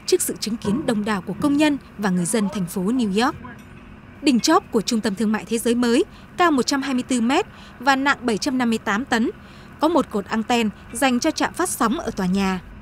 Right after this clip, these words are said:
Sau công đoạn cuối cùng vừa được hoàn tất, Trung tâm thương mại thế giới mới đã đạt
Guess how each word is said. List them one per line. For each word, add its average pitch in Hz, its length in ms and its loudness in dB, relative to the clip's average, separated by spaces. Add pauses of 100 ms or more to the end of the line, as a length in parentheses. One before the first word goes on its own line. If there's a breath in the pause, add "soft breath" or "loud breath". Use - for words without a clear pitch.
(540)
Sau 254 240 2
công 226 220 0
đoạn 208 240 0
cuối 240 100 4
cùng 254 300 2
vừa 226 80 2
được 208 140 2
hoàn 220 220 0
tất, 302 180 2 (380)
Trung 277 160 2
tâm 240 180 2
thương 226 200 2
mại 226 140 0
thế 247 140 -2
giới 262 160 0
mới 262 300 2 (340 loud breath)
đã 320 100 2
đạt 320 200 4